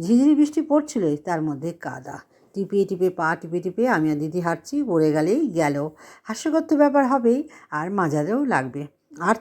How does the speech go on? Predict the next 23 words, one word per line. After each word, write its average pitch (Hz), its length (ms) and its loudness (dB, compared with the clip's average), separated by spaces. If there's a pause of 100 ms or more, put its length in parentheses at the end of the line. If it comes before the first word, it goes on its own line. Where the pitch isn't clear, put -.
(120)
তেমনি 269 440 4
ভিড়, 202 220 2
বৃষ্টি 214 400 -2
হয়েছে 277 240 2
তো 269 140 -2
কী 254 220 0
হয়েছে, 175 340 2 (340)
মেলায় 180 360 2
যা 226 180 4
ভিড়, 226 680 0
তোমাদেরকে 190 440 0
আমি 226 160 4
বলে 180 380 0
বোঝাতে 202 320 4
পারবো 196 260 2
না 175 180 0
যে 170 220 -4 (380)
লাস্ট 175 460 2
দিন 220 260 2 (120)
এত 208 420 0
লোক 202 300 6
হয়, 180 140 2
আর 170 80 -2